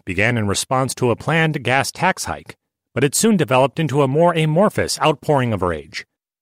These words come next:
On Saturday, four days after President Emmanuel Macron gave in to the group's original demands and suspended the tax increase, more than a hundred twenty-five thousand Gilets Jaunes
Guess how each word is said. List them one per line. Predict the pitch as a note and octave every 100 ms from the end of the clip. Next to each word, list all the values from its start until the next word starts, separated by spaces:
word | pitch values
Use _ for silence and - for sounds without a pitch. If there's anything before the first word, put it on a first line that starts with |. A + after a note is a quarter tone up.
| _ _ _ _ _ G#2
On | F2+
Saturday, | - B2 B2 B2+ D3
four | - D3
days | C#3 C#3 C3
after | B2+ -
President | A2 C3+ B2+ C3+ A#2+
Emmanuel | A2 C#3 B2+ A2
Macron | G2 - E3 E3 D2+ - _ _ -
gave | D3+
in | D#3+
to | D3
the | B2
group's | A2 C#3+ -
original | A2+ G3+ D3 G#2
demands | - F2 F#2 D#3+ A#2
and | G2
suspended | G2+ F#2+ - G#3 C3+
the | G2
tax | - F#2 -
increase, | F2 D#2+ F#2 D3 - _ _ _ _ _ _ _ _ _ -
more | D3+
than | C#3+ C3+
a | B2
hundred | G3 F#3 A2+
twenty-five | - E3+ D3 C#3 A#2+
thousand | - C3 C3 B2+ C#3+ A2
Gilets | F#2 A#2 C#3+ G2
Jaunes | A2+ A#2+